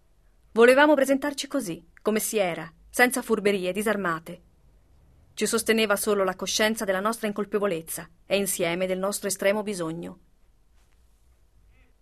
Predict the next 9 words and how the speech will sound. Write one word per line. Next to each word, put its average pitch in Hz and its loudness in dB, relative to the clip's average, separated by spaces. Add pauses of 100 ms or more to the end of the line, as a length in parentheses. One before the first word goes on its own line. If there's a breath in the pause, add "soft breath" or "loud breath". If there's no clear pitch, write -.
(280)
Chi 247 2
è 214 6
povero 185 4
sente 220 -2
che 208 -4
può 208 0
osare 220 2
di 214 -6
chiedere. 170 -4